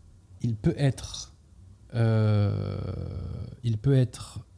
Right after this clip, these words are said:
euh, l'instrument choisi par la Providence pour convertir les conciliaires et les lefévristes et pour leur faire prendre conscience de la vacance du siège et de l'éclipse de l'Église catholique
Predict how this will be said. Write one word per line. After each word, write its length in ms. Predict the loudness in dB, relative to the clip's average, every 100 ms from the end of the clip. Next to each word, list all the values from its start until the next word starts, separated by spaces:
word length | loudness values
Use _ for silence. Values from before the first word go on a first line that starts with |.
| -20 -10
euh, 120 | -2
l'instrument 580 | 6 8 8 8 8 8
choisi 540 | 6 6 6 6 4 0 2
par 180 | 6 8
la 80 | 6
Providence 920 | 4 2 4 2 0 -6 -18 -20 -20 _ _ _ _ _ _ -20 -20 -20 _ _ 0
pour 220 | 2 4
convertir 840 | 6 8 8 4 0 0 0 -6 _ _ _ _ _ _ _ 0
les 120 | 4
conciliaires 480 | 6 4 6 6 6 6
et 80 |
les 80 | 6
lefévristes 680 | 6 4 0 -2 -4 -14 -20 _ _ -20 -6 -2
et 80 |
pour 640 | 0 4 8 8 6 2 2
leur 160 | 2 4
faire 140 | 0
prendre 240 | 2 2 2
conscience 420 | 0 0 2 4
de 60 | 2
la 100 | 0
vacance 380 | 0 2 0
du 100 | 0
siège 440 | -4 -2 -2 -2 -6
et 80 | -4
de 100 | 0
l'éclipse 480 | 2 0 -2 -8 -6
de 100 | -4
l'Église 260 | -2 -2 -4
catholique 520 | -6 -4 -6 -10